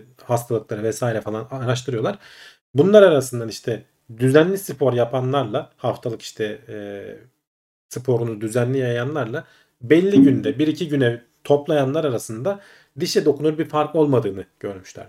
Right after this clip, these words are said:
Dolayısıyla diyorlar ki yani sen bu önerilen sporu yap da ne zaman yaparsan yap,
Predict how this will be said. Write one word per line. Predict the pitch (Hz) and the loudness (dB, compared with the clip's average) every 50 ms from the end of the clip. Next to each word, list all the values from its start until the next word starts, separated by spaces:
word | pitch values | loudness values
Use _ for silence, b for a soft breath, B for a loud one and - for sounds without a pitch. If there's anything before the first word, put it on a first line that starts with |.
| 104 113 | -6 -2
Dolayısıyla | 165 185 185 156 127 - 131 120 117 123 | 0 2 2 0 0 -4 -8 -10 -8 -6
diyorlar | 180 185 160 123 - - | -4 -4 -4 -4 -6 -6
ki | - 139 | -6 -6
yani | 123 110 | -6 -6
sen | - - - 170 160 156 160 _ _ _ _ _ _ _ - | -6 -4 -4 -4 -4 -4 -8 _ _ _ _ _ _ _ 0
bu | 151 151 147 147 147 - | 2 2 2 2 2 2
önerilen | 160 165 170 160 147 143 135 120 | 2 2 4 2 2 2 2 2
sporu | 127 - 135 127 - 156 131 120 | 0 -2 -6 -2 0 0 2 2
yap | 110 110 143 160 - - _ | 2 2 0 0 0 -4 _
da | - 120 131 - - _ _ _ _ _ - | -10 -10 -10 -12 -16 _ _ _ _ _ -4
ne | 123 135 170 175 | 0 2 2 4
zaman | 160 156 143 135 127 | 4 4 4 4 4
yaparsan | 120 123 117 110 - 113 104 - - 147 135 | 4 2 0 -2 -2 -6 -8 -6 -6 -6 -4
yap, | 131 120 98 - | -2 -4 -4 -6